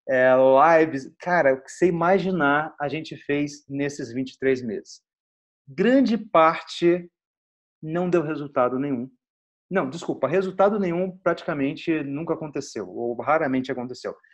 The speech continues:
A maior parte das vezes o que aconteceu foi ter algum resultado, em alguns momentos a gente teve excelentes resultados. Mas a gente sempre teve algum resultado. Do, tô falando financeiramente. Mas,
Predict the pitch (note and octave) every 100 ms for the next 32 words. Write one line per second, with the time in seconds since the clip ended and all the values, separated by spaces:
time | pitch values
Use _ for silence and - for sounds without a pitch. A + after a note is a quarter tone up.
0 | _ _ C3+ D#3 F#3+ G#3 - C#3 - E3+
1 | E3+ C3+ E3 E3 E3+ E3 D#3+ D#3+ - D3+
2 | E3 D#3 D#3 D#3+ E3+ - D3+ D3 E3+ G#3+
3 | F3+ F#3+ D#3 C#3+ D3+ - _ _ E3 F#3
4 | E3+ D3+ F3+ F#3+ D3 C#3 C#3+ C#3 D3 -
5 | D3+ D3+ D3+ D3 C3+ D#3 - C3 C#3 C#3
6 | - _ _ _ _ _ _ - - C#3
7 | D3 D#3 - _ _ - C#3 F3 - G3
8 | - E3 D#3+ D3+ C3 F3 D3+ C#3 D#3 C#3
9 | F#2+ - _ _ - - D3 C#3 C3 E3+
10 | E3 E3 F3 E3+ _ E3 D#3+ E3 D#3+ C3
11 | G2 - _ _ _ - C#3+ D3+ D#3 D#3
12 | D#3 D3+